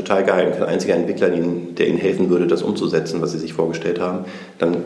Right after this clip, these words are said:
geht's nicht. Es geht nicht um die pure Anzahl der Leute und schon gar nicht um die Mehrheit, sondern dass es ein autonom arbeitendes Team,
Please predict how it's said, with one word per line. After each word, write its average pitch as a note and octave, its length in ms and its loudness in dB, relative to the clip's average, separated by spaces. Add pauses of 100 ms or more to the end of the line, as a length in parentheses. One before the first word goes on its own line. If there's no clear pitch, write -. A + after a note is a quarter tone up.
(120)
geht's E2 280 2
nicht. - 260 0
Es - 100 -6
geht F2 120 0
nicht F2 100 -2
um F2 60 -2
die E2 80 -2
pure - 320 0
Anzahl - 260 2
der G#2 120 4
Leute G#2+ 400 2 (440)
und - 160 -6
schon F2 100 -2
gar E2 120 4
nicht E2 100 0
um E2+ 80 2
die D#2+ 80 2
Mehrheit, F2 380 4
sondern E2 380 0
dass E2 140 -2
es - 140 -6
ein - 60 -2
autonom E2+ 600 0 (120)
arbeitendes E2 560 2
Team, D#2+ 460 0